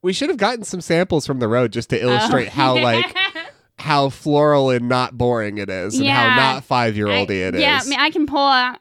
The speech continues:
Speaker 2: See, I, I don't have an image from the road that's, like, nice like I do from, like, I, I think about the eggs all the time.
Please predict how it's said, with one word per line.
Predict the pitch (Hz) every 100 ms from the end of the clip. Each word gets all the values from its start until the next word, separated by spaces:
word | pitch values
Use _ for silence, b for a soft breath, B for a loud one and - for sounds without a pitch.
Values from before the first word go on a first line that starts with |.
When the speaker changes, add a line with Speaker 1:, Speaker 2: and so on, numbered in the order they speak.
| _ - 254
Speaker 2:
See, | - 320
I, | 302
I | - 320
don't | 370
have | 349 311
an | 269
image | - 226 240 233 -
from | 226
the | 202
road | 190 202 202 196 196 196 196 _ _ _ _
that's, | 214 196 190
like, | 190
nice | 202 190 185 180 196
like | 180
I | 175
do | 170 175
from, | - 175 165 165 _ b b
like, | 214
I, | 233 320 330
I | 262 349
think | - 349
about | 311 269 240
the | 226
eggs | - 220 240 226 226 - -
all | 226 220
the | 214
time. | 226 240 175 135